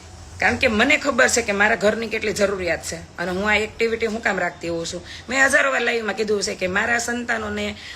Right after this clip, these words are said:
અ, ભણવામાં મદદરૂપ થાય, આર્થિક સહાય મળે, એટલે હું, એટલા માટે મારા પતિને આર્થિક સહાય મળે એટલા માટે હું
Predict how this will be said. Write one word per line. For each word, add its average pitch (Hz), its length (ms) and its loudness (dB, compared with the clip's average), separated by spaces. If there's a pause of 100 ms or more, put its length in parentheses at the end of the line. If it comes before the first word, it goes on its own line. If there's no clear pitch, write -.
(120)
અ, 196 120 -2
ભણવામાં 226 580 0
મદદરૂપ 233 380 2
થાય, 196 180 0
આર્થિક 214 360 4
સહાય 247 340 2
મળે, 185 220 0
એટલે 202 180 -2
હું, 214 180 -4 (120)
એટલા 233 180 -2
માટે 226 180 -4
મારા 220 180 -4
પતિને 233 340 -6
આર્થિક 240 260 -4
સહાય 277 300 0
મળે 180 180 -6
એટલા 220 200 -4
માટે 202 200 -6
હું 233 200 -4